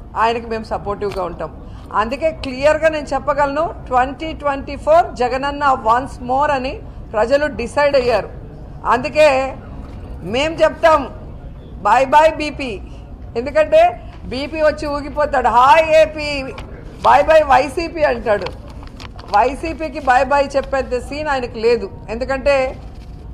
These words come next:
జగన్మోహన్ రెడ్డి గారు ముఖ్యమంత్రి కారు ఇదే నా శాసనం అంటే ఆయన శాసనసభ గేటు కూడా తాకలేకపోయాడు. ఈరోజు జగనన్నని ఓడిస్తానని మళ్ళీ అంటే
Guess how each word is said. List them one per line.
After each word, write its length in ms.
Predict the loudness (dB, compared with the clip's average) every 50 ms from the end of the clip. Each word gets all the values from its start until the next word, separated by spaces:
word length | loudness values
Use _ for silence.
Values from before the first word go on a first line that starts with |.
| -16 -16 -16 -16 -16 -16 -8 -4
జగన్మోహన్ 680 | -2 0 2 0 0 0 2 2 4 4 4 4 2
రెడ్డి 200 | 0 -2 0 2
గారు 240 | 4 4 4 4 2
ముఖ్యమంత్రి 560 | 0 -2 -2 0 0 0 0 0 -2 -4 -4
కారు 380 | 0 2 6 6 8 6 6
ఇదే 240 | 4 2 0 0 0
నా 180 | 2 2 2 0
శాసనం 580 | 0 0 2 4 4 4 2 0 -4 -2 -2
అంటే 580 | -2 -2 -2 2 2 2 2 2 0 -6 -14 -16 -16 -16 -14 -6 0
ఆయన 320 | 2 4 4 4 2 0
శాసనసభ 760 | -4 -2 2 4 4 4 4 2 -2 -4 -4 -2 -2 0 0
గేటు 420 | -2 -4 -2 0 0 0 0 0 -2
కూడా 200 | -2 -2 -2 -2
తాకలేకపోయాడు. 920 | 0 2 4 4 4 2 0 -2 -2 -2 -4 -4 -6 -4 -2 -2 -2 -4 -8 -12 -14 -14 -14 -14 -14 -10 -6 -2
ఈరోజు 300 | 2 2 2 2 2 0
జగనన్నని 640 | -2 -2 -2 0 0 0 0 0 -2 -2 -2 -2 -2
ఓడిస్తానని 840 | 0 4 4 6 6 4 2 -2 -2 2 4 4 4 4 0 -2
మళ్ళీ 400 | -2 2 2 2 2 2 4 6
అంటే 520 | 6 6 6 4 4 6 6 6 6 2